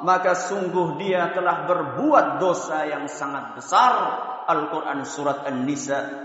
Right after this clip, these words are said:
ayat empat puluh delapan. Para hadirin dan hadirat rahimakumullah. Jenis kezaliman yang kedua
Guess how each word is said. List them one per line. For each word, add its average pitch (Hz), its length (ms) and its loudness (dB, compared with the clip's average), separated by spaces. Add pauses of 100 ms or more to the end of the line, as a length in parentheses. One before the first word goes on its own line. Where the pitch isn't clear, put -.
(260)
ayat 127 320 -6
empat 120 240 -8
puluh 110 160 -12
delapan. 95 400 -10 (1400)
Para 160 240 -4
hadirin 127 640 -8
dan 113 180 -10
hadirat 110 540 -10
rahimakumullah. 95 1040 -12 (720)
Jenis 180 400 -6
kezaliman 147 560 -4
yang 139 240 -6
kedua 123 400 -2